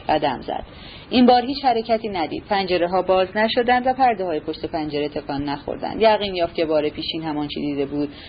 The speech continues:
وهمی بیش نبوده است. پیدا بود که شیشه پنجره‌ها که از مدت‌ها پیش پاک نشده بودند،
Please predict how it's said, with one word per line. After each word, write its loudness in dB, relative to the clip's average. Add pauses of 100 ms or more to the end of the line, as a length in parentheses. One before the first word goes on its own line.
(120)
وهمی 2
بیش -6 (120)
نبوده -4
است. -10
پیدا 4
بود -2
که -2
شیشه 2
پنجره‌ها 2
که 0
از 4
مدت‌ها 0
پیش -4
پاک 2
نشده -6
بودند، 2